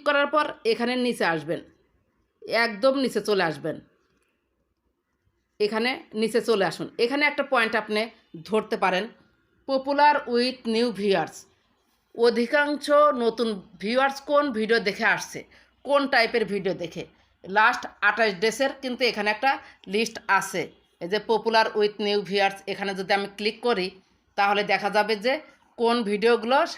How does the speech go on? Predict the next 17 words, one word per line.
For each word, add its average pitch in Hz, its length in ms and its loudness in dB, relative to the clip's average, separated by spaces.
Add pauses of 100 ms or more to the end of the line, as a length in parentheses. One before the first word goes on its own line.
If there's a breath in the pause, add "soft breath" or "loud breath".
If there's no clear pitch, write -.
(340)
আঠাশ 220 240 2 (100)
দিনে 262 200 2 (200)
আমার 202 180 4 (160)
অডিয়েন্স 220 340 2 (400 soft breath)
বেশি 202 280 0
দেখেছে 254 340 -2 (200)
অথবা 220 240 0 (160)
নতুন 269 240 -4 (440 loud breath)
ভিউয়ার্স 254 360 2 (580)
বেশি 220 260 0
দেখেছে। 170 300 -8 (460)
এই 180 80 -6
যে 208 60 2 (120)
popular 226 300 2 (100)
with 208 120 4 (100)
different 220 380 -2 (360)
audience, 185 360 -2